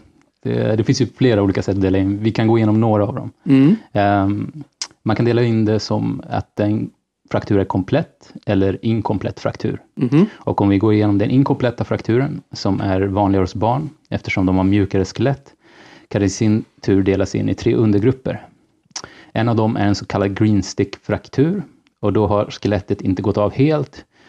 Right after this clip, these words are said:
Speaker 1: utan du har en spricka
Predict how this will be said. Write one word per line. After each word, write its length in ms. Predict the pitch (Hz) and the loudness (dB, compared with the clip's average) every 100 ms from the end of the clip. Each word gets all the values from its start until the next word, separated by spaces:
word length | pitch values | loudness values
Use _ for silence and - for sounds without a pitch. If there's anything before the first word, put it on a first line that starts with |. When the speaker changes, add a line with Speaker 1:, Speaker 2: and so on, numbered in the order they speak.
| _ | _
Speaker 1:
utan 340 | - 101 101 98 | -4 -2 0 0
du 60 | |
har 320 | 98 104 101 - | 0 0 0 -2
en 380 | 101 98 95 104 - _ _ _ _ _ - | -2 0 0 -4 -10 _ _ _ _ _ -18
spricka 760 | - - 131 120 - 131 127 | -12 -4 -2 -4 -2 -2 0